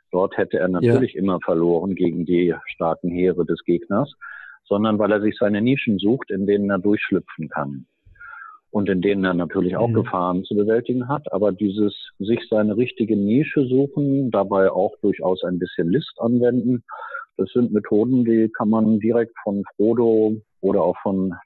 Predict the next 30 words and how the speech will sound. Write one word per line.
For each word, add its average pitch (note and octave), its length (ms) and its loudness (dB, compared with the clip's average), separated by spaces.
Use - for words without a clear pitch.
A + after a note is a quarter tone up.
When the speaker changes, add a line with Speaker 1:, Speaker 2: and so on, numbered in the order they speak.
Speaker 1:
Jennifer F#2 340 -2
Lawrence F#2+ 460 2
in F2 420 -4
Tribute F#2 300 -2
von F2 180 -4
Panem F#2 540 0
lernen. E2+ 680 0
Und A2 120 -2
dann D3+ 140 0
allerdings D#3 440 0
auch C#3+ 140 -2
standzuhalten. C3 800 0
Speaker 3:
Ja. - 100 -10
Speaker 1:
Ja, A2+ 240 -2
dann A#2 180 2
auch B2 140 -2
standhalten. F#2 600 -2
Also G#2+ 160 0
nicht A#2+ 220 0
zurückweichen, C3+ 720 0
sondern A2+ 280 0
in G2 80 -4
bestimmten A2+ 360 -2
Situationen A2+ 720 0
dann G2+ 200 0
auch F#2+ 120 -2
standhalten, C3+ 560 -2
auch - 220 0
gegen G2+ 200 0
größere, G#2 560 0